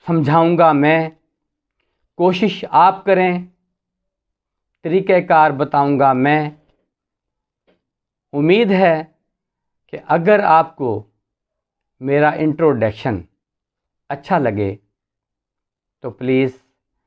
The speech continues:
मैं उम्मीद रखता हूँ कि आप मेरे चैनल को लाइक करेंगे, कमेंट करेंगे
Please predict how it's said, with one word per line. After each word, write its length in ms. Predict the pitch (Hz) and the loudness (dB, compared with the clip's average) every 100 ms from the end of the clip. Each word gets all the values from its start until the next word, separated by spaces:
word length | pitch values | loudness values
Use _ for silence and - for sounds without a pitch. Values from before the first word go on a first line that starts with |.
| _ _ 131 | _ _ -10
मैं 100 | 131 | -6
उम्मीद 380 | 120 123 151 | -2 0 0
रखता 320 | 147 139 - 120 | 0 -4 -8 -10
हूँ 240 | 110 101 104 _ _ _ _ _ _ _ _ - | -8 -8 -10 _ _ _ _ _ _ _ _ -10
कि 40 | |
आप 240 | 127 117 - | -6 -6 -6
मेरे 240 | 120 120 117 | -8 -6 -6
चैनल 320 | 113 110 113 | -6 -6 -8
को 200 | 104 104 98 - _ _ _ _ _ | -10 -12 -12 -16 _ _ _ _ _
लाइक 340 | 104 107 117 - | -6 -6 -6 -10
करेंगे, 420 | 117 110 98 98 - _ _ _ _ _ _ _ _ _ _ _ _ _ _ - | -10 -8 -8 -10 -14 _ _ _ _ _ _ _ _ _ _ _ _ _ _ -12
कमेंट 340 | 113 123 131 | -8 -6 -8
करेंगे 500 | - 104 95 92 95 | -10 -10 -10 -12 -18